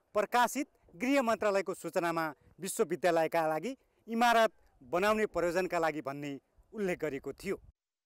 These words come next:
त्रिभुवन विश्वविद्यालयको जग्गा पेट्रोल पम्प, होटलदेखि धार्मिक सङ्घ संस्थासम्मलाई अन्धाधुन्ध बाँडिएको छ।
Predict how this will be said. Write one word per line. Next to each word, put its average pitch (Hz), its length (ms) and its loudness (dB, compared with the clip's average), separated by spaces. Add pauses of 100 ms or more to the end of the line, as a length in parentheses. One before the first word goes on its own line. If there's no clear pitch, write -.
(760)
त्रिभुवन 330 560 4
विश्वविद्यालयको 269 1080 2
जग्गा 214 440 4 (360)
पेट्रोल 233 300 2
पम्प, 226 360 2 (280)
होटलदेखि 214 720 2 (380)
धार्मिक 226 480 2
सङ्घ 277 240 0
संस्थासम्मलाई 202 920 2 (260)
अन्धाधुन्ध 214 480 2
बाँडिएको 170 480 0
छ। 202 100 -2